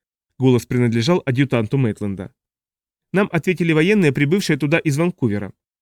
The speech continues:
Кое-кого из них мы знаем. По крайней мере, точно известно, что это наши люди». «Ну и?» тихо спросил Эвери. «Центр пекинского анклава накрыт куполом, сэр. Они его видят со своей позиции.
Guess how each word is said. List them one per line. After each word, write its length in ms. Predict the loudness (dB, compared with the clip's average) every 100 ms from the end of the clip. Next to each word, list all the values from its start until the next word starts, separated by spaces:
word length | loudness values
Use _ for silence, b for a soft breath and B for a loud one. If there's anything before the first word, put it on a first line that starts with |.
| _
Кое-кого 440 | 0 0 2 2 2
из 240 | 0 0
них 160 | 0 2
мы 140 | 0
знаем. 360 | 0 -2 -4 -8 -16 _
По 80 | -4
крайней 300 | 0 0 2
мере, 160 | 2 2
точно 320 | -2 -2 -2
известно, 360 | 0 -2 -2 -4
что 160 | -2
это 180 | 0 0
наши 280 | -2 -2 -2
люди». 320 | -4 -6 -10 -16 _ _ _ _ -4
«Ну 260 | -2 -2 -2
и?» 240 | -4 -4 -10 _ _
тихо 180 | -6 -6
спросил 360 | -4 -6 -6 -4
Эвери. 380 | -4 -4 -8 -12 _ _ _ _ _
«Центр 280 | 0 2 0
пекинского 520 | -2 -2 -2 -2 -2
анклава 460 | -2 -2 -2 0 0
накрыт 380 | 0 0 0 0
куполом, 380 | -2 0 0 0
сэр. 300 | -4 -6 -8 _ _ _
Они 280 | 0 2 4
его 140 | 2
видят 320 | 0 -2 -4
со 160 | -2 -4
своей 280 | 0 0 0
позиции. 580 | 0 -2 -4 -6 -10